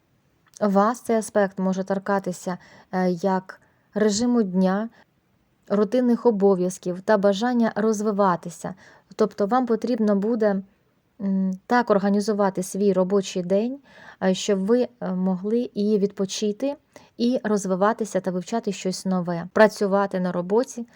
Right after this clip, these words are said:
але і відпочивати духовно. Цей аспект вже був двадцятого серпня,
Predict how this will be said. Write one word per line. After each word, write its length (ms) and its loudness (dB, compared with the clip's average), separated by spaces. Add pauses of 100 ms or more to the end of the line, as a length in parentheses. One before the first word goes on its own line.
(160)
але 240 2
і 160 -2
відпочивати 920 -6 (260)
духовно. 720 -2 (340)
Цей 160 4
аспект 380 0
вже 180 -2
був 440 -2 (520)
двадцятого 640 0
серпня, 640 -2